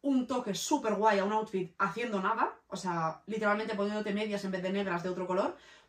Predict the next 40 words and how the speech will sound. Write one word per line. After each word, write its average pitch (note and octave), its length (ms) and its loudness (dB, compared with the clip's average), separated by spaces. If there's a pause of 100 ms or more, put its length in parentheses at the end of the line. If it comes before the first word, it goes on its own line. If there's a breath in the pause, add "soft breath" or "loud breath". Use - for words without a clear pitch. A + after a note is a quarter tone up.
(120)
también B3 300 2
es C4 100 0
verdad B3+ 240 0
que G#3 80 -2
es G#3 60 -2
una G3+ 80 0
tendencia G#3 460 0
bastante B3 340 2
difícil G#3+ 280 -6
de G3 100 -2
combinar G3+ 500 0
si A3+ 320 -8
no A#3 200 -4
es A3 160 -4
tu G3+ 120 -2
estilo G#3+ 340 -2
del F#3+ 180 -2
todo G3 460 -2
llevar G3 320 2
ese G3 140 -2
tipo F#3+ 200 -2
de F#3 100 0
prenda, A#3+ 440 -2 (560 loud breath)
porque, A#3+ 300 2
bueno, G3 340 2
puede B3+ 240 0
quedar A3+ 280 2
muy, A3 640 -2 (1080)
¿cómo G3 220 -2
decirlo?, E3+ 440 -6 (160 loud breath)
barato B3 720 4
o G3+ 140 0
como F#3+ 440 4
ñe, B3 400 -2 (300 soft breath)
si A#3 200 -4
te G#3 80 4
lo G3 120 8
pones A#3+ 260 0
con G#3 220 0
prendas, A3+ 400 -2